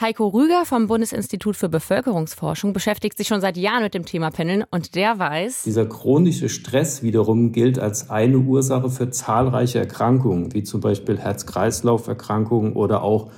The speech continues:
Speaker 2: mentale Erkrankungen. Und was man auch sehen kann, ist, dass mit längeren Pendelstrecken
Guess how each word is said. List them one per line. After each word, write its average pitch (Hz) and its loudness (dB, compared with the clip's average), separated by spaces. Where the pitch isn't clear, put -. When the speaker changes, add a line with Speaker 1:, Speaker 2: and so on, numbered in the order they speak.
Speaker 2:
mentale 110 2
Erkrankungen. - -6
Und 95 -4
was 104 0
man 120 2
auch 90 0
sehen 117 2
kann, 147 0
ist, 131 0
dass 110 0
mit 110 0
längeren 139 2
Pendelstrecken 135 0